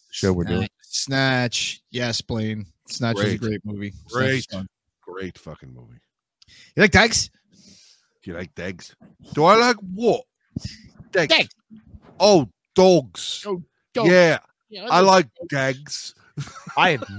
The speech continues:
Speaker 1: never liked Dane Cook.
Speaker 2: Five minutes, Turkish.
Speaker 3: What?
Speaker 1: Never
Speaker 3: What is
Speaker 1: liked Dane
Speaker 3: wrong?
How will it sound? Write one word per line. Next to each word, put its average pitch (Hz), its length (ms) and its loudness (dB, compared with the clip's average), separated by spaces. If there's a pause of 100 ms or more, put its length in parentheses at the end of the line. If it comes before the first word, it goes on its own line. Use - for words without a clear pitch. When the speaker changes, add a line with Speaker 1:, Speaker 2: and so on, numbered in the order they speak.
Speaker 1:
never 131 220 4
liked 95 280 -4
Dane 92 160 -6
Cook. - 100 -18
Speaker 2:
Five 196 240 0
minutes, 175 300 -10
Turkish. 156 320 -8
Speaker 3:
What? - 320 2 (1400)
Speaker 1:
Never 123 340 -4
Speaker 3:
What 117 60 -8
is 107 60 -10
Speaker 1:
liked 90 180 -10
Dane 117 80 -20
Speaker 3:
wrong? 156 180 -10